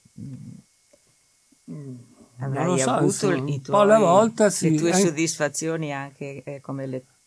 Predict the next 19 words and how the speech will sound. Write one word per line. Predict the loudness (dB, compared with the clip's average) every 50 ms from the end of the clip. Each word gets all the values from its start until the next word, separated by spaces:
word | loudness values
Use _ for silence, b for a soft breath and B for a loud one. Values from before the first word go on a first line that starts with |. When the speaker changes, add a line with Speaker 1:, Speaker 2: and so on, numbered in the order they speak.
| _ _ _ -10
Speaker 1:
come | -8 -8 -6 -6
lettore, | -8 -10 -10 _ -8 -6 -6 -4 -6 -6
no? | -8 -10 -10
Speaker 2:
un | -12 -12
Speaker 1:
Penso. | -8 -6 -6 -6 -4 -2 -2
Speaker 2:
po' | 0
alla | 2 2 2
volta | 2 0 0 -2 -2 -4 -4 -2 -2
anche | -2 0 -2 -2 -4
qua | -6 -6 -6 -6 -6 -6 -6
si | -6 -6 -6 -4
cresce | -2 -2 -2 -2 -2 -4 -6 -10 -10 -10 -8 -6 -4
e | -6 -6
si | -6 -6 -10 -10
cerca | -6 -6 -6 -6 -4 -4 -4
di | -4 -4
fare | -6 -6 -6 -4 -4 -4 -6
sempre | -4 -4 -4 -4 -4 -4 -6 -4
meglio. | -2 -2 -2 0 0 0 0 -2 -2 -4